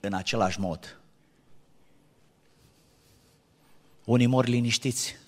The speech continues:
alții mor îngroziți. Au venit să mă ia. Vă rog să rețineți, evanghelici. Frate, îi vedeți? Sunt unii care nu pot muri. Știți din ce cauză?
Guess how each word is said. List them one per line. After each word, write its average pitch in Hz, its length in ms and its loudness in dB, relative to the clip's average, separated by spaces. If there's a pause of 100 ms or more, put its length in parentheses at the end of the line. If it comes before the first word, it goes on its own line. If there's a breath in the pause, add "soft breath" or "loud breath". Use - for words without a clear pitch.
(520)
alții 101 380 -2
mor 113 200 4
îngroziți. 107 840 0 (680 loud breath)
Au - 140 6
venit 147 260 10
să 147 140 8
mă 143 140 4
ia. 127 260 0 (840)
Vă 135 120 8
rog 180 120 12
să - 100 10
rețineți, 190 580 8
evanghelici. 165 680 2 (680 soft breath)
Frate, 139 500 -2 (680 soft breath)
îi 123 120 0
vedeți? 131 500 2 (1400)
Sunt - 380 6
unii 370 240 12
care 269 240 10
nu 277 120 10
pot 247 200 8
muri. 233 400 4 (440)
Știți 160 240 -2
din 175 120 0
ce 180 120 0
cauză? 185 440 -6